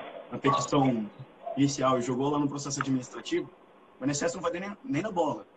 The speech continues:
Ele vai fingir que não viu, o servidor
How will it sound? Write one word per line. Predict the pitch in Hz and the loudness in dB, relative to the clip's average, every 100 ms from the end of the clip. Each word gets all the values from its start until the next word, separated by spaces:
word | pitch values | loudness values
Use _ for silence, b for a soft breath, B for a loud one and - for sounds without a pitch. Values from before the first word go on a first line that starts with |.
| - | -18
Ele | 104 | -8
vai | 110 131 143 120 | 0 0 0 -4
fingir | - 120 135 | -8 -6 -4
que | 170 | -2
não | 151 | -2
viu, | 123 339 381 | 2 2 0
o | 349 262 226 - - - - - | -2 -2 -6 -12 -14 -10 -10 -6
servidor | 135 135 156 180 | -2 2 2 2